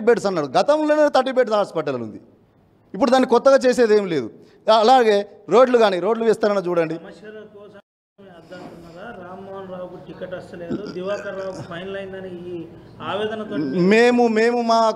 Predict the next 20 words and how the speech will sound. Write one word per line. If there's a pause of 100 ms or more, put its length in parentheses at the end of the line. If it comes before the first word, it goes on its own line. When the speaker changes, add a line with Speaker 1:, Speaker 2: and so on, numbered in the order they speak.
(180)
Speaker 1:
కాన్స్టిట్యుయెన్సీ (100)
అభివృద్ధి
మో-,
కోసమే (100)
మాత్రం (140)
కోరుకుంటున్నాము. (560)
మాకు (400)
రామ్మోహన్
రావు
గారైనా (340)
ఇంకా (140)
ఏ, (300)
ఎవరైనా (100)
కానీ (360)
మా (200)
ప్రాంతాన్ని (200)
అభివృద్ధి
చెందే (100)
నాయకుడు (100)
కావాలనే